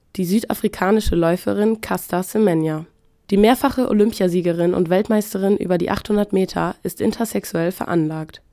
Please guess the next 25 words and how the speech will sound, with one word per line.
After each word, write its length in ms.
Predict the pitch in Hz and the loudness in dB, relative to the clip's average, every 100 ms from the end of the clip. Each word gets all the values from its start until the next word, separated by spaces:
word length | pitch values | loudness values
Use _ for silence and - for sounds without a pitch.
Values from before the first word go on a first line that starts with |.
| _ | _
Bereits 360 | 190 202 214 233 | 0 2 4 2
nach 140 | 220 | 2
ihrem 180 | 226 220 | 4 4
ersten 380 | - 247 - 214 | 2 2 2 2
Weltmeistertitel 840 | 208 175 165 165 - 175 190 190 | 2 0 -2 -4 -6 -6 -4 -4
zweitausendneun 1000 | - 185 - 175 175 175 175 196 233 190 | -2 -2 0 0 0 2 2 0 0 0
wurde 180 | 190 170 | 0 2
deshalb 500 | 175 - 214 226 - | 0 0 0 0 0
über 200 | 175 175 | 0 2
ihr 120 | 170 | 0
Startrecht 600 | - 180 175 - 214 - | -2 -2 -2 -2 -4 -2
als 180 | 165 - | -4 -4
Frau 260 | - 165 | -2 -2
diskutiert. 720 | 175 185 - 202 185 160 - - - _ _ _ _ _ | -2 -4 -6 -6 -6 -6 -8 -20 -20 _ _ _ _ _
Ihre 240 | - 214 202 | 0 2 4
herausragenden 720 | 208 202 247 - 220 214 214 | 4 4 4 2 0 2 0
Zeiten 540 | 214 185 180 - 165 160 | 0 0 0 0 -2 0
sorgten 280 | 175 - | -2 -2
für 140 | 175 - | -4 -2
Aufsehen 540 | 190 202 220 214 226 - | -2 -2 0 2 0 -2
und 200 | 233 226 | -4 0
eben 240 | 180 170 | 2 2
auch 160 | 160 - | 0 -2
für 160 | 190 | -6
Zweifel. 580 | - - 160 156 175 185 | -4 -4 -4 -4 -8 -10